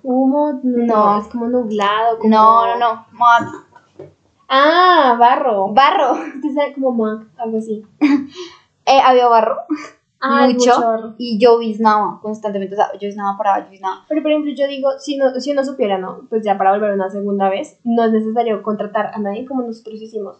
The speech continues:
Speaker 1: sino uno
Speaker 2: Pues, ¿qué onda no contratamos?
Speaker 1: O sea, era por, era el viaje lo que uno pagaba.
Speaker 2: Sí,
Speaker 1: El
Speaker 2: porque eso es
Speaker 1: transporte,
Speaker 2: fuera
Speaker 1: porque
Speaker 2: de,
Speaker 1: allá
Speaker 2: es fuera, toca como, es como una hora en, en un bus.
Speaker 1: O sea, lo que digo, si tú pudieras tener tu propio carro, como alquilar un carro,
Speaker 2: Ah, pues
Speaker 1: uno
Speaker 2: sí,
Speaker 1: va y
Speaker 2: obvio.
Speaker 1: no, ¿sí? Es muy fácil porque en, en sí a ese lugar no te cobran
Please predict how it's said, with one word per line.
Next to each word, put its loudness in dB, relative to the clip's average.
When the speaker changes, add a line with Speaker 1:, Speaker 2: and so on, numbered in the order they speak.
Speaker 1:
sino -4
uno 2
Speaker 2:
Pues, -6
¿qué -10
onda 0
no -4
contratamos? -10
Speaker 1:
O -6
sea, 4
era 2
por, 0
era 0
el -6
viaje 0
lo -8
que -8
uno -4
pagaba. -6
Speaker 2:
Sí, -12
Speaker 1:
El -4
Speaker 2:
porque 2
eso 6
es -6
Speaker 1:
transporte, 2
Speaker 2:
fuera 4
Speaker 1:
porque 2
Speaker 2:
de, 2
Speaker 1:
allá -4
Speaker 2:
es -8
fuera, -2
toca 0
como, -2
es -2
como -8
una 4
hora 4
en, 0
en -2
un -2
bus. -12
Speaker 1:
O -20
sea, -2
lo -2
que -8
digo, -2
si -8
tú -12
pudieras -2
tener -6
tu -10
propio -8
carro, -6
como -8
alquilar -6
un -6
carro, -10
Speaker 2:
Ah, 4
pues 0
Speaker 1:
uno 4
Speaker 2:
sí, 2
Speaker 1:
va 4
y 4
Speaker 2:
obvio. 4
Speaker 1:
no, -2
¿sí? -16
Es -8
muy 0
fácil 0
porque -4
en, -8
en -8
sí -6
a 0
ese -4
lugar -4
no -6
te -16
cobran -10